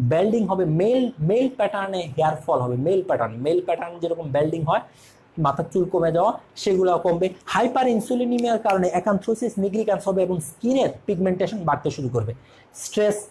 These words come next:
mood সুইং, এই, এই, এই total যে এ-, estrogen যখন খুব বেশি রকমের estrogen তখন তার পালসেটাল manner বা তার normal manner ভুলে যায়, তখন তার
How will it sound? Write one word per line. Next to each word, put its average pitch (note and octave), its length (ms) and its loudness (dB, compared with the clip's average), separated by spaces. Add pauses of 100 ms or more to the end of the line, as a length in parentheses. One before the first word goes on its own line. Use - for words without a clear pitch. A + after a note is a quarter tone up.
(120)
mood F#3+ 220 2
সুইং, F#3+ 400 0
এই, E3+ 120 2
এই, F3+ 200 2
এই F3+ 180 2
total F#3+ 360 0
যে F3 220 0
এ-, F#3+ 100 0 (200)
estrogen G3 380 0
যখন G3+ 300 -4 (120)
খুব - 220 -4
বেশি G#3 240 0
রকমের F#3 300 0
estrogen F3+ 320 -4
তখন G#3 140 -4
তার - 160 -4
পালসেটাল F#3+ 540 -2
manner E3+ 260 2 (340)
বা D3 80 0
তার E3+ 160 0
normal F#3+ 340 2
manner F#3+ 300 0
ভুলে F3 360 2
যায়, C#3+ 120 2
তখন E3 200 -4
তার E3+ 100 -6